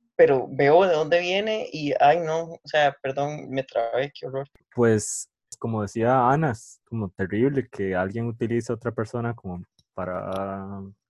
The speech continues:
Speaker 2: como cortina de humo o algo así, pero no es que pase esto como en todos los casos, o sea, perfectamente alguien que tuvo una relación con alguien de su mismo sexo, eventualmente puede tener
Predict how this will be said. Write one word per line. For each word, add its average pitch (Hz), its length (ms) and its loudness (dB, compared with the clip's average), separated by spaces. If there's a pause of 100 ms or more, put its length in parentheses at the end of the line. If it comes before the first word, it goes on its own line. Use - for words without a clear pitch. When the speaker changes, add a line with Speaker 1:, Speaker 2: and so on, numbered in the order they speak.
Speaker 2:
como 98 220 -10
cortina 113 460 -6
de 127 60 2
humo 143 300 0
o 120 40 -2
algo 113 180 -2
así, 160 280 -4 (280)
pero 147 220 4
no 135 300 0
es 160 220 -2
que - 180 -6
pase 120 440 -2
esto 131 200 -6
como 101 220 -6
en 90 140 -8
todos 120 200 -4
los 123 140 -6
casos, 131 320 -8
o - 20 -20
sea, 113 140 -6
perfectamente 117 1000 -8 (120)
alguien 107 420 -6
que 95 440 -10 (140)
tuvo 110 220 -8
una 113 180 -6
relación 117 500 -4
con 104 200 -12
alguien 107 180 -6
de 113 100 -4
su 120 120 -12
mismo 117 260 -8
sexo, 135 380 -6
eventualmente 110 760 -8 (400)
puede 113 180 0
tener 110 540 -4